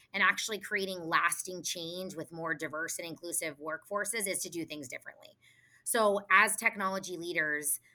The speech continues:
um, you're in a space to leverage the expertise of D E and I leadership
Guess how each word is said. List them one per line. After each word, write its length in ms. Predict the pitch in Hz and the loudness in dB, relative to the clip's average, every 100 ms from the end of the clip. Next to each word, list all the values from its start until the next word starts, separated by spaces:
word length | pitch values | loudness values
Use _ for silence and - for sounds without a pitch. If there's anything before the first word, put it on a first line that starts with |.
| _ | _
um, 360 | 165 170 160 160 156 | 2 2 2 -6 -6
you're 180 | 185 | 2
in 80 | 240 | 4
a 60 | 262 | 6
space 720 | - - 175 185 180 - - | 6 4 0 2 2 2 0
to 300 | - 202 180 165 | -2 -2 -2 -2
leverage 480 | 170 170 196 175 | 0 0 0 -2
the 100 | 147 | 0
expertise 760 | 165 165 - 170 - 175 180 196 | 0 0 -4 -4 -8 -8 -4 -4
of 120 | 151 | -4
D 280 | - 180 180 185 | -8 -10 -12 -12
E 160 | 180 | -6
and 80 | 175 | 0
I 160 | 160 160 | 0 0
leadership 500 | 165 170 170 185 160 | -4 -6 -6 -6 -6